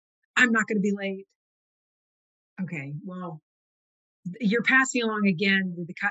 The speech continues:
the, the child's not competent. Like, slow it down. The chi-, the child needs to learn competency.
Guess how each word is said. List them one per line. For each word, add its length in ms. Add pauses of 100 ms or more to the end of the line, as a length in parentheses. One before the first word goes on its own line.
the, 180
the 80
child's 480
not 160 (200)
competent. 300 (100)
Like, 140 (120)
slow 300
it 100
down. 580 (640)
The 100
chi-, 220
the 140
child 260
needs 140
to 100
learn 720 (400)
competency. 580